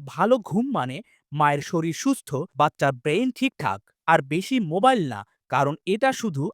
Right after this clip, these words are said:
আপনার নয়, আপনার সন্তানের স্ক্রিন টাইমও বাড়ায়। পাঁচ, স্বামীদের ভয়। এই সময় সবচেয়ে বেশি ভয় পায় কারা জানেন?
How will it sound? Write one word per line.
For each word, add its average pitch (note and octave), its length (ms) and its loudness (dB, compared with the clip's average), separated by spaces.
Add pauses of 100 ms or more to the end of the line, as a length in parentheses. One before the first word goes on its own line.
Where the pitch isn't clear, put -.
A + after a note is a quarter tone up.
আপনার A#3+ 400 0
নয়, A#2+ 300 -6 (260)
আপনার C3 320 0
সন্তানের B3+ 580 0
স্ক্রিন C4 400 -4
টাইমও D#3 360 0
বাড়ায়। A2 440 -4 (760)
পাঁচ, E3+ 380 4 (300)
স্বামীদের A#3+ 520 0
ভয়। A#2 480 -2 (180)
এই A#3+ 200 -2
সময় D3+ 400 -4
সবচেয়ে F3+ 440 -2
বেশি E3+ 340 -4
ভয় A#3 320 -2
পায় E3 200 0
কারা C#3 300 -2
জানেন? C#3+ 400 -4